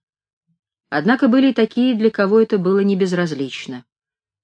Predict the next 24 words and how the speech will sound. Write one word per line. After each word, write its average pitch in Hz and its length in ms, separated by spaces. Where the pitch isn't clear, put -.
Когда 185 240
мы, 208 100
готовые 202 400
к 208 60
отъезду, 185 480
собрались 175 540
у 165 60
королевских 160 680
ворот, 170 420
я 170 200
заметил, 226 360
что 220 220
кое-кто 226 380
из 208 140
рыцарей 220 400
посматривает 208 760
на 202 80
короля 196 380
со 190 140
смущением. 139 1000
Артур 170 340
перехватил 165 580
мой 147 140
взгляд. 160 420